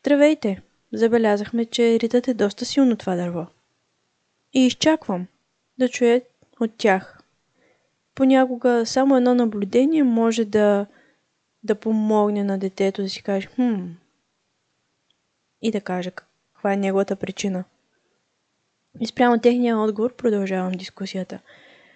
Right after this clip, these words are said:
Ако мога да обобщя, на каквато и агресия да сме станали свидетели с детето си, е важно първо да се успокоим, а не да действаме емоционално. После да изчакаме и наблюдаваме реакцията на нашето дете. И след това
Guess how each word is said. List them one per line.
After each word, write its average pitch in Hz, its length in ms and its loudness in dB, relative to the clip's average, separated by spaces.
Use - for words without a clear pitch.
Ако 226 180 -2
мога 339 220 2
да 277 120 4
обобщя, 220 680 -2
на 226 140 2
каквато 277 400 0
и 320 60 4
агресия 254 420 4
да 254 100 0
сме 220 140 -4
станали 226 400 -2
свидетели 202 560 -2
с 190 60 -10
детето 196 460 -6
си, 269 260 -4
е 269 100 6
важно 285 360 4
първо 294 240 0
да 254 100 2
се 233 100 -4
успокоим, 208 640 -6
а 240 80 2
не 226 140 4
да 220 100 4
действаме 190 460 -2
емоционално. 190 720 -6
После 233 260 -2
да 220 80 -2
изчакаме 214 520 0
и 254 40 2
наблюдаваме 220 600 -2
реакцията 214 480 -4
на 208 140 -4
нашето 190 420 -6
дете. 180 360 -10
И 277 60 -4
след 208 240 -4
това 196 180 -4